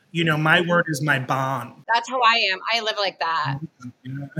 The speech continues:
Speaker 1: It's
Speaker 2: I'm,
Speaker 1: like,
Speaker 2: I live
Speaker 1: whoa.
Speaker 2: like that. I'm like, you know, I go by what you say to me. If it, you know what I mean? I don't need anything else. It's, it's this.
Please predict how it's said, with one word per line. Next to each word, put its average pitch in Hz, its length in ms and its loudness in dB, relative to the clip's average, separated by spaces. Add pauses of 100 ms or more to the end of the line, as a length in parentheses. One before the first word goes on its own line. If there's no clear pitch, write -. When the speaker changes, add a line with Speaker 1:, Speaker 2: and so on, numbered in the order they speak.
(100)
Speaker 1:
It's 208 340 6
Speaker 2:
I'm, 214 100 4
Speaker 1:
like, 160 220 4
Speaker 2:
I 160 280 4
live - 180 2
Speaker 1:
whoa. - 20 4
Speaker 2:
like 202 220 0
that. 175 320 4
I'm 208 240 2
like, 214 420 -2
you 208 140 -10
know, 196 420 -2 (440)
I 202 100 2
go 208 240 -2
by 190 500 2
what 190 300 -4
you 190 80 -8
say 190 300 0
to 202 80 -2
me. 214 440 0
If 175 140 -10
it, 180 160 -8 (240)
you 208 160 -8
know 202 80 -2
what 196 80 -2
I 190 40 -2
mean? 190 160 -4
I 196 160 2
don't 196 200 0
need 196 180 -4
anything 190 320 -2
else. 185 340 -4 (160)
It's, 196 200 -8 (200)
it's 196 220 -6 (180)
this. 220 580 0